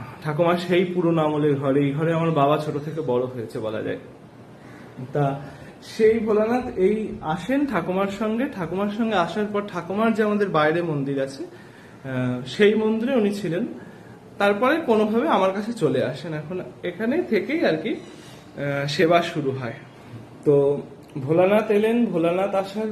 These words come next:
পরে বগুর সঙ্গে এসেছিলেন এই যে ভবর পাশে আমাদের যে গণেশ দেখছো, এই গণেশ এবং মহালক্ষ্মী,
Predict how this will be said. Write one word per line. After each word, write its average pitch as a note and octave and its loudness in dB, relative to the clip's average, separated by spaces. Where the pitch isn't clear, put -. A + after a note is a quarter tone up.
পরে A3 4
বগুর G3 2
সঙ্গে B3 2
এসেছিলেন A#3+ 0
এই G#3+ 0
যে G#3+ -2
ভবর D#3 0
পাশে G3+ -2
আমাদের G#3+ -2
যে G#3 -2
গণেশ E3+ 0
দেখছো, F#3+ -2
এই F#3 4
গণেশ G3+ 0
এবং F3 -2
মহালক্ষ্মী, F3 0